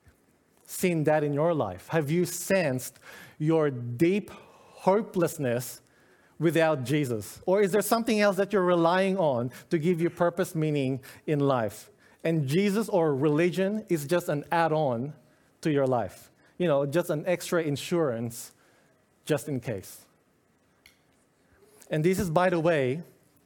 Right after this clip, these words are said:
why Jesus also said, "It is very, very hard for the rich to enter the kingdom." Because the rich, which includes you and me in this, in this Western world,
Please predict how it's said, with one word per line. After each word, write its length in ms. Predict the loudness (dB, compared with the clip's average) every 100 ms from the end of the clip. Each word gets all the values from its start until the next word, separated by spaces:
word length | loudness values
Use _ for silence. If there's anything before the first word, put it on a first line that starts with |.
| _ _ _ -20 -8
why 280 | 0 2 2
Jesus 420 | 2 0 0 0
also 300 | 0 0 -2
said, 440 | -2 0 -2 -4 -12 -20 -20 -10 -2
"It 140 | 0
is 140 | 0
very, 560 | -2 0 2 4 2 2
very 280 | 2 2 2
hard 440 | 2 0 -2 -6 -16 _ _
for 120 | -4 0
the 100 | 2
rich 280 | 0 -2
to 120 | -6 -4
enter 240 | -2 -2
the 80 | -2
kingdom." 420 | -2 -2 -4 -10 -18 _ _ _ _ _ _ -12 -4
Because 280 | -2 0 2
the 120 | 2
rich, 440 | 2 0 0 -4
which 200 | -4 -2
includes 400 | -4 -2 -2 0
you 160 | 0 0
and 120 | 0
me 220 | 0 -4 -8 -6
in 100 | -2
this, 160 | -2 -4 -16 _ -6
in 120 | -2
this 160 | 0 0
Western 360 | -2 -2 -2
world, 320 | 0 0 -4